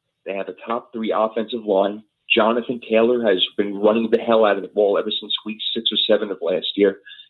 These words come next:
Now Carson Wentz is in a different, comfortable, he can breathe, he can relax situation because we know he's a good quarterback. He was just screwed up in the brain last year. That's what happened. Things were not good in Philly. He needed out just as badly as Ben Simmons did for the seventy-sixers.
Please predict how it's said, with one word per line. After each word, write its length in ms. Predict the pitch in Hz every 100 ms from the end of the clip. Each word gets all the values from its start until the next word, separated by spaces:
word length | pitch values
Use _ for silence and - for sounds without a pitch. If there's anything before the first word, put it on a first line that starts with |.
| _ -
Now 180 | 120
Carson 520 | 139 - 131 120 127 113
Wentz 240 | 117 113
is 80 | 95
in 120 | 104
a 100 | 92
different, 320 | - 110 135 120 -
comfortable, 640 | 117 - 117 113 113 113 _ _ _ _
he 100 | 107
can 160 | - 87
breathe, 380 | 110 117 120 117
he 80 | 113
can 140 | 107
relax 440 | 95 101 117 123 -
situation 580 | 117 - 113 113 - 120
because 160 | 117 -
we 200 | 170 190 -
know 220 | 214 208
he's 160 | 185
a 40 | 117
good 180 | 101 -
quarterback. 480 | 104 95 - - - _ _ -
He 100 | 156
was 160 | 170
just 200 | 175 165
screwed 260 | - 147 139
up 80 | 139
in 100 | 135
the 60 |
brain 340 | 127 135 147 113
last 320 | 90 78 -
year. 140 | 104 82
That's 300 | 98 117 -
what 100 | 110
happened. 400 | 113 110 - -
Things 260 | 104 127 -
were 120 | 104
not 280 | 107 110 113
good 140 | 107
in 160 | 110 110 -
Philly. 320 | 101 113 - _ _ _
He 180 | 117
needed 300 | 131 120 120
out 220 | 113 113 110
just 200 | 110 123
as 120 | 110
badly 380 | 110 110 110 104
as 100 | -
Ben 160 | 110 104 98
Simmons 280 | 113 98 95
did 180 | 92 - -
for 80 |
the 100 | 92
seventy-sixers. 880 | - 107 - - - 104 - - -